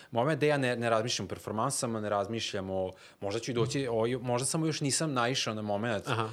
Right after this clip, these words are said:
Speaker 2: na, na zid, da,
Speaker 1: Na
Speaker 2: na
Speaker 1: zid,
Speaker 2: moment
Speaker 1: tako je,
Speaker 2: da, da
Speaker 1: tako
Speaker 2: ćeš
Speaker 1: je.
Speaker 2: morati, da.
Speaker 1: Tako je, e sad, međutim, gledao sam neke demoje i ono, a, viđao sam neke primere, o, gde mnogo, ono,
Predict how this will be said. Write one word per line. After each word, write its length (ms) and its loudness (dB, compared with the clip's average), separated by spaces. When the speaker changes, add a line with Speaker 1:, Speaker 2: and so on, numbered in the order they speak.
Speaker 2:
na, 120 0
na 220 4
zid, 280 2
da, 100 6
Speaker 1:
Na 80 2
Speaker 2:
na 120 2
Speaker 1:
zid, 160 6
Speaker 2:
moment 300 6
Speaker 1:
tako 180 6
je, 180 4
Speaker 2:
da, 60 -8
da 80 2
Speaker 1:
tako 120 4
Speaker 2:
ćeš 80 0
Speaker 1:
je. 80 4
Speaker 2:
morati, 400 -2
da. 100 0
Speaker 1:
Tako 260 4
je, 120 4
e 40 2
sad, 180 4
međutim, 360 0
gledao 200 4
sam 160 0
neke 260 0
demoje 520 2
i 280 0
ono, 360 0
a, 160 2
viđao 380 -2
sam 140 0
neke 220 0
primere, 680 2
o, 140 -4
gde 380 2
mnogo, 440 0
ono, 340 -2